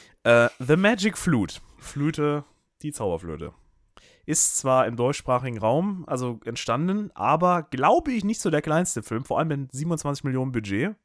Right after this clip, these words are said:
ist er schon eine Nummer. Ähm, ich krieg keine Zahlen.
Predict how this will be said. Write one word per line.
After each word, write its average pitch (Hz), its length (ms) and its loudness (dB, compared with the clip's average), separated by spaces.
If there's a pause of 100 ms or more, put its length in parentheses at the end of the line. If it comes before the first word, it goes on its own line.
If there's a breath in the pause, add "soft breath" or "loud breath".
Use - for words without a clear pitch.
ist 131 140 -6
er 143 100 0
schon 160 260 0
eine 135 80 -2
Nummer. 147 380 -2 (880 soft breath)
Ähm, 135 440 2 (560)
ich 147 120 -2
krieg 110 280 -8
keine 90 220 -4
Zahlen. 117 360 -4